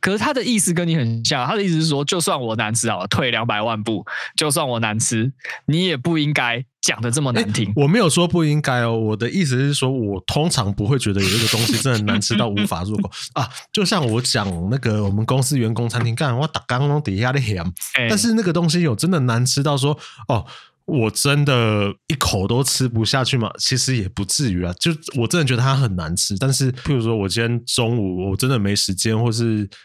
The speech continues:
Speaker 2: 啊，我想省钱，我吃不吃得下去？还是可以吃得下去啊，我不会有那种吃了就，呃，那种反应啊，不至于啦，啊，就是一个东西很难吃，我平常没事不会想吃这样而已啊。
Speaker 1: 你说就跟我常讲的，如果我今天被抓去玩夺魂锯，然后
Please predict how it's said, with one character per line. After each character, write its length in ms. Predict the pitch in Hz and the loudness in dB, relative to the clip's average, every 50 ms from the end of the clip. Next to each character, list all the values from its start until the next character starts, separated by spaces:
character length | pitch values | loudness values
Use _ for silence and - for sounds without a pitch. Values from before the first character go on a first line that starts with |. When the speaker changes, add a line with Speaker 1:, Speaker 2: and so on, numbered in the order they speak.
| _ _ - | _ _ -4
Speaker 2:
啊， 140 | - 98 101 | -2 0 0
我 100 | 107 110 | 2 2
想 160 | 117 113 113 | 2 0 0
省 180 | - 110 92 | 0 0 0
钱， 240 | 92 - 92 85 80 - - | -2 -2 -4 -4 -6 -6 -6
我 100 | 131 110 | -4 -4
吃 160 | - - - | -2 -2 0
不 80 | 127 123 | 0 0
吃 140 | 120 - 131 | 0 0 0
得 40 | 104 | 0
下 100 | - 104 | 0 -2
去？ 120 | 104 107 - _ | -4 -4 -6 _
还 360 | - 104 - - - - 117 123 | -8 -6 -4 -2 -2 0 0 0
是 100 | - 160 | 0 0
可 140 | - 127 | 0 0
以 40 | 104 | 0
吃 140 | 95 98 117 | 0 0 0
得 80 | 110 101 | 0 0
下 160 | - 117 110 | 0 -2 -2
去 160 | - - 113 | -2 -2 -2
啊， 180 | 98 87 90 - - - - - - - - - | -2 -2 -4 -6 -10 -16 -20 -20 -20 -10 -6 -4
我 80 | 127 | -2
不 140 | 107 123 180 | 0 2 2
会 60 | 220 | 2
有 80 | 170 120 | 2 2
那 60 | 139 | 2
种 120 | 170 131 | 2 0
吃 240 | 107 - - - 147 | 0 0 0 0 0
了 60 | 135 | 0
就， 100 | 120 135 | 0 -2
呃， 80 | 131 143 147 151 165 180 214 254 - - - _ - - - _ _ _ _ | -2 -2 0 0 2 2 2 2 0 0 -4 _ -20 -20 -20 _ _ _ _
那 80 | 139 135 | -2 0
种 120 | 117 107 | 0 0
反 160 | 98 - 90 | 0 -2 -2
应 220 | 95 101 104 95 85 | -2 -2 -2 -2 -2
啊， 100 | 85 87 - | -4 -4 -2
不 60 | - | -2
至 280 | - - - 175 139 113 | -2 0 0 0 0 0
于 160 | 101 98 98 | 0 0 0
啦， 220 | 95 98 90 87 82 - | -2 -2 -2 -4 -4 -2
啊， 100 | 135 139 | -2 -2
就 160 | - - 151 | -2 -2 0
是 160 | 165 180 147 | 0 0 0
一 60 | 135 | 0
个 100 | 143 139 | 0 0
东 160 | - 143 139 | 0 0 0
西 140 | 127 135 143 | 0 0 0
很 120 | 120 120 101 | 0 0 0
难 120 | 101 104 104 | 0 -2 -2
吃， 160 | 101 - 120 | -2 -2 -2
我 160 | 113 104 101 101 _ _ _ - | -2 -4 -4 -6 _ _ _ -8
平 160 | - 123 117 | -6 -4 -4
常 160 | 107 113 110 | -2 -2 -2
没 140 | 110 110 104 | -2 -2 -2
事 160 | - - 131 | -2 -2 -2
不 100 | 107 107 | -2 0
会 80 | 110 110 | 0 0
想 220 | 113 110 87 80 | 0 -2 -2 -4
吃 220 | - - - 85 90 | -4 -4 -4 -4 -4
这 120 | - 113 | -2 -2
样 80 | 98 92 82 | -2 -2 -2
而 80 | 55 62 | -4 -6
已 100 | 76 78 | -6 -6
啊。 100 | 80 - - _ _ _ - | -8 -10 -12 _ _ _ 0
Speaker 1:
你 120 | 160 147 | 0 2
说 140 | 160 180 185 | 2 0 0
就 140 | 175 196 180 | 0 0 0
跟 100 | 202 190 | 0 0
我 100 | 165 147 | 0 0
常 240 | 135 - 139 123 131 | 0 0 0 0 0
讲 200 | 143 143 113 110 | 0 0 0 0
的， 100 | 113 117 | 0 0
如 120 | 143 175 | 0 2
果 100 | 185 175 | 0 0
我 80 | 147 131 | 0 0
今 100 | - 147 | 0 0
天 80 | 143 151 | 0 0
被 120 | 160 151 | 0 0
抓 200 | - 160 135 139 | 0 0 0 0
去 120 | 139 - | 0 0
玩 200 | 139 127 117 113 123 | 0 0 0 0 0
夺 180 | - 113 110 117 | 0 0 0 0
魂 200 | 120 107 107 110 | 0 0 0 0
锯， 240 | 107 - 113 101 90 | 0 0 0 0 0
然 120 | - 107 110 | 0 0 0
后 300 | 123 135 131 131 135 | 0 0 0 0 0